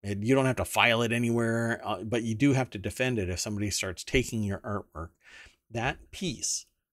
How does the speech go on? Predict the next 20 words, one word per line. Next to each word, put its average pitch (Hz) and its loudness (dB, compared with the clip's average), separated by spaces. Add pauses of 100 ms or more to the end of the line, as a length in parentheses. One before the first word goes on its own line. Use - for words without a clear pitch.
(200)
not 139 -4
your 180 0
style, 98 4
but 95 -6
that 127 -2 (140)
piece - -4 (580)
has 113 -2 (120)
a 92 -12
copyright. 82 -2 (920)
Then 170 6
there's 147 6
things 131 2
in 101 0
business 139 2
like 87 -6
trade 123 2
dress 95 -4
and 85 -8
other 82 -6
things, 90 -6